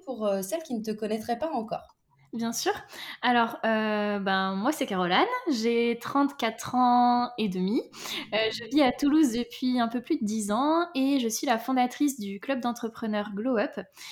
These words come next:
Speaker 2: Et à côté de ça, je fais aussi du mentorat. Donc, je suis mentor pour, euh, l'organisme de formation Live Mentor.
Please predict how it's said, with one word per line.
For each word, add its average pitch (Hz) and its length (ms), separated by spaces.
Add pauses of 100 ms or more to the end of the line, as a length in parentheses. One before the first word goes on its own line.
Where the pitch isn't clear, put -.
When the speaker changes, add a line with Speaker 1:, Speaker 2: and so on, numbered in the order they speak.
(180)
Speaker 2:
Et 208 120
à 220 40
côté 277 280
de - 40
ça, 302 360
je 247 100
fais 233 140
aussi 226 260
du 233 100
mentorat. 240 760
Donc, 226 220
je 208 80
suis 208 200
mentor 247 460
pour, 220 180
euh, 190 80
l'organisme 233 500
de 202 120
formation 214 440
Live 220 240
Mentor. 214 460